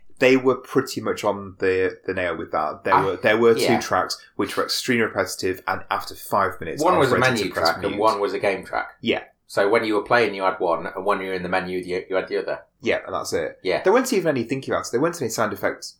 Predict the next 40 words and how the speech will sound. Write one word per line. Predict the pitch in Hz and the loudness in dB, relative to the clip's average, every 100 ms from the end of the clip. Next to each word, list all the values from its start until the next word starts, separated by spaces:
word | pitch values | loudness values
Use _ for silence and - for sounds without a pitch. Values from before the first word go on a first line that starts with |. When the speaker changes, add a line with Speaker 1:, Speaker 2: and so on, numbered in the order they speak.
| - | -8
Speaker 1:
to | 104 | -4
show | - | 0
you | 101 101 | 0 0
were | |
flipping | 101 110 - | -4 -6 -6
the | 101 | -8
stones | - 170 165 | -2 -2 -2
over, | 90 - - | -4 -4 -4
was | 139 - | -6 -4
there? | - | -2
There | 101 | -2
was | 101 | -2
no, | 113 104 101 | -2 -2 -4
Speaker 2:
No. | 104 104 101 - _ - | -4 -2 -2 -6 _ -2
Speaker 1:
no | 104 | 0
audio | 101 101 95 98 - | 2 0 0 -2 -2
representation | 101 - - 95 98 | -4 -4 -6 -6 -4
of | |
that. | 117 113 - - - | -2 -2 -4 -12 -10
Speaker 2:
No, | 123 127 113 | -2 0 2
it | 101 | 2
was | 101 | 2
very | 117 113 101 | 4 4 4
bare | 98 92 | 4 4
bones. | 90 82 - | 2 0 -2
Speaker 1:
It | 110 | 0
was | 113 - | 0 0
just | 107 | -4
those | 110 101 | 0 0
two | - 98 | 0 -4
tracks, | 104 90 - - | -2 -2 -4 -8
which | - - | -8 -2
were | 95 92 | 0 0
Speaker 2:
You | |
could | - 165 - | 2 0 4
turn | 139 | 4
the | 127 | 4
Speaker 1:
horrendous. | 131 113 | 2 0
Speaker 2:
music | 120 | 4
off. | - - - | 2 2 -10